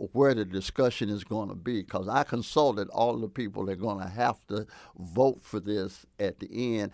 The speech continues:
and they can see their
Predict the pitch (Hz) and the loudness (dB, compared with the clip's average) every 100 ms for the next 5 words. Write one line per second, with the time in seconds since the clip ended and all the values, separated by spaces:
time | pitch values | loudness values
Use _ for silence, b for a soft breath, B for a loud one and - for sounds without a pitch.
0 | B B B 139 131 113 98 107 147 175 | B B B 2 4 2 0 4 4 4
1 | - 131 127 - - 123 107 101 101 - | 0 -4 -4 -8 -4 -4 -2 -6 -8 -14
2 | b b b b b - 92 85 95 120 | b b b b b -16 -14 -14 -4 4
3 | 127 143 135 127 127 123 | 6 6 6 4 2 -2